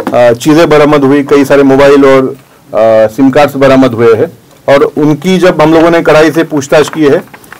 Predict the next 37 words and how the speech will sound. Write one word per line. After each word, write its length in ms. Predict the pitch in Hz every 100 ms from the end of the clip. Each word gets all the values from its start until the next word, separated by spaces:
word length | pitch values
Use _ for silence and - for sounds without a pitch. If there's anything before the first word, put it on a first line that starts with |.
| 143
उनके 500 | 151 147 180 180 160
कड़ाई 340 | - 147 156
के 280 | 156 165 165
पूछताछ 460 | 156 151 - 160 -
के 100 | 165
बाद 240 | 147 151
इन्होंने 260 | 143 147 147
बताया 300 | 139 151 175
कि 220 | 175 170
इनके 440 | 156 147 139 160
और 300 | 147 147 160
सहयोगी 580 | 147 143 151 147 151 156
मंटू 340 | 139 139 139
लॉज 240 | 147 139 135
कोरा 260 | 151 139
में 160 | 139 131
रह 140 | 120
रहे 220 | 127 117 110
हैं, 180 | 170 - - - - - -
तो 100 | 147
वहाँ 240 | 139 147 170
जब 140 | 180
छापेमारी 480 | 160 143 160 156 156
की 140 | 160
गई 160 | 156 170
तो 120 | 170
और 280 | - 156 160
दो 160 | 165
लोगों 200 | 160 156
को 100 | 151
हम 120 | 143 143
लोगों 140 | 147
ने 80 | 143
वहाँ 220 | 127 131
से 300 | 131 147 143
गिरफ्तार 680 | - - - 135 135 151 123
किया। 260 | 123 147